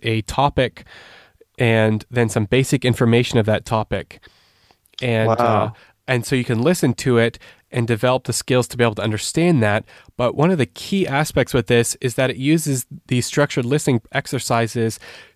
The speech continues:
Speaker 1: to help you produce speaking. And so it'll give
Speaker 2: Mm-hmm.
Speaker 1: you a bunch of sentences and vocabulary, and then it'll say, "Okay,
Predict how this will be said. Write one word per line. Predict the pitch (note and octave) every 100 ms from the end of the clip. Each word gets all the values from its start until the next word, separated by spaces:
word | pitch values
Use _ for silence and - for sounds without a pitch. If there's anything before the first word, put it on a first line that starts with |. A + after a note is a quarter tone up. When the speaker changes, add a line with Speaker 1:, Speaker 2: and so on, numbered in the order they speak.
| -
Speaker 1:
to | - A#2+ A#2+ A2+ _ -
help | - -
you | D3
produce | - B2+ A2 A#2+ A2+ -
speaking. | - - - C3+ A#2 F#2+ F#2+ -
And | C3+
so | - C#3
it'll | B2+
give | A#2 D3+ D#3
Speaker 2:
Mm-hmm. |
Speaker 1:
you | D3 D3 C#3+ - - -
a | A2+
bunch | B2 A#2+
of | G#2+
sentences | - E3+ D3+ - D#3+ D#3 C#3+
and | A#2
vocabulary, | A2 - D#3 D3 D3+ C#3+ C#3+ -
and | B2
then | C3+
it'll | C#3+
say, | C3+ B2+ A#2+ A#2+
"Okay, | C3 - A#2 A#2